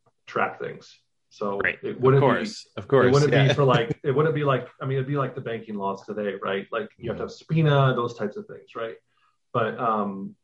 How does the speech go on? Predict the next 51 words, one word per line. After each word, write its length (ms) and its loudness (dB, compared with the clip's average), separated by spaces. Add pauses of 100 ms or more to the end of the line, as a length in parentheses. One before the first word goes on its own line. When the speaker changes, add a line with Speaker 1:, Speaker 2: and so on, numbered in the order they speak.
(1120)
Speaker 1:
a-, 60 0
anyway, 400 2
I 60 2
mean, 200 2
there's 180 2
just 180 -6
a 40 -6
story 300 0
right 140 0
now 180 -2
about 220 -6
the, 320 -8
the 100 -8
pipeline 440 -2
that 120 -6
got 160 -6
hacked 340 -4
and 100 -6
they 80 -4
paid 200 -6
with 120 -6
Bitcoin. 440 -6
All 100 -4
the 140 -2
F 100 -10
B 80 -6
I 140 0
has 180 -6
seized 300 -4
the 80 -6
Bitcoin. 440 -8 (100)
Like, 200 -6 (460)
Bitcoin 340 2
is 160 2
not 460 2
as 160 -4
anonymous 520 -4
as 100 -16
people 340 -12
think 180 -4
it 80 -8
is. 260 -14 (520)
Um, 240 -2
Speaker 2:
Right. 280 -6
Speaker 1:
it 160 0
is 200 0
all 640 -2
on 360 -8
the 80 -10
blockchain 560 -8 (160)
and 300 -12